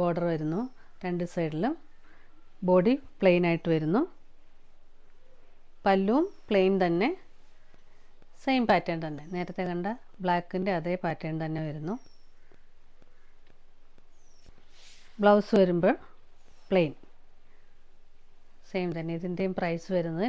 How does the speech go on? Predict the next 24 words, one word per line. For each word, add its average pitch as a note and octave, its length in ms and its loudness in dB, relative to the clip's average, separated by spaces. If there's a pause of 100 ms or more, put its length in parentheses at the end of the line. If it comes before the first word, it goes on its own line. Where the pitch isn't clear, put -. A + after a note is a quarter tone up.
(100)
നയൻ D#3 200 2 (100)
നയൻറ്റി. C3+ 320 -6 (1000)
ഇന്ന് E4+ 200 12
കണ്ട B3+ 240 8
കളക്ഷനിൽ G3+ 520 6
ഏതെങ്കിലും G3 400 6
നിങ്ങൾക്ക് F3 320 4
ഇഷ്ടമായെങ്കിൽ E3 560 0 (160)
അതിൻ്റെ F#3+ 300 4
screenshot G#3 560 2
എടുത്ത് F3 260 0
സ്ക്രീനിൽ B3 400 2
കാണുന്ന F#3 320 4
നമ്പറിലേക്ക് D#3+ 520 -4
WhatsApp D3 460 -2
ചെയ്യുക. C#3+ 200 -6 (1000)
വീഡിയോ G3+ 240 6 (100)
ഇഷ്ടമായെങ്കിൽ G3 600 2 (520)
please C#4 260 2 (300)
like, B3 240 4 (180)
share, G#3+ 280 4 (180)
subscribe F3+ 540 -2
and C4 100 -4 (260)
support. D3 340 -6